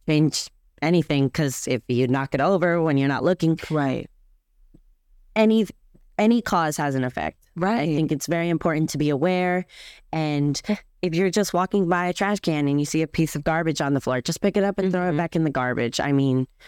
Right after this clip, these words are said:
Speaker 1: somehow that's gonna make its way back into the ocean.
Speaker 2: Yeah.
Speaker 1: And, you know, there's, like, landfills and stuff like that.
Speaker 2: Yeah.
Speaker 1: So I think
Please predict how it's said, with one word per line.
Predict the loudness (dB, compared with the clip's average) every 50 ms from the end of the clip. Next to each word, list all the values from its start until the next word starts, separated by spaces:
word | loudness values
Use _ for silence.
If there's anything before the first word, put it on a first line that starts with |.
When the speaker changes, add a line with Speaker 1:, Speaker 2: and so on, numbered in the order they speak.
| -20 -20 -20 -20 -20 _ _
Speaker 1:
somehow | -4 0 0 2 2 0 0 -2 -2 0
that's | 0 0 -2 -2 0
gonna | 0 2 2
make | 2 2 2 0
its | -2 -2 0
way | 0 0 0
back | 2 0 -2 0 2 2
into | 2 2 2 2
the | 2 2 2
ocean. | 2 2 0 0 0 0 0 0 2 0 0
Speaker 2:
Yeah. | 0 0
Speaker 1:
And, | 0 2
you | 2
know, | 2 2 0 0 0 0 0 0 0
there's, | 0 0 -2 0 0 -2
like, | -2 -2 0
landfills | 0 0 0 0 0 0 0 0 0 0 0 0 2 0 0 0 0 -2 -2
and | -2 -2 0 0
stuff | -2 -4 -4 -2
like | -2 -4 -2 -2
that. | -2 -2 -2 0 -2
Speaker 2:
Yeah. | -2 -2
Speaker 1:
So | -2 -2 -2 -2 -4 -4
I | -6 -4
think | 0 2 2 2 0 -2 -8